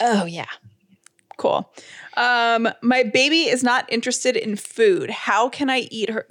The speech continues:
Speaker 2: get her to eat more? Um, she's nineteen pounds at one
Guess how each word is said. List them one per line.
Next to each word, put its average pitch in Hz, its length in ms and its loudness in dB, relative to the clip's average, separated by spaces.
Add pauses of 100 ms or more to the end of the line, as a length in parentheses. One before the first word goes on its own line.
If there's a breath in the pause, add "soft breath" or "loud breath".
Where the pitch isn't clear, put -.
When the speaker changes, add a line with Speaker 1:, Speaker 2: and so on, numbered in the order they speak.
(100)
Speaker 2:
get 226 200 0
her 214 200 0
to - 180 -6 (100)
eat 208 220 -12
more? 180 400 -2 (480 loud breath)
Um, 185 720 0
she's - 360 -4
nineteen 208 420 0
pounds 185 340 -2
at - 140 0
one 170 500 -2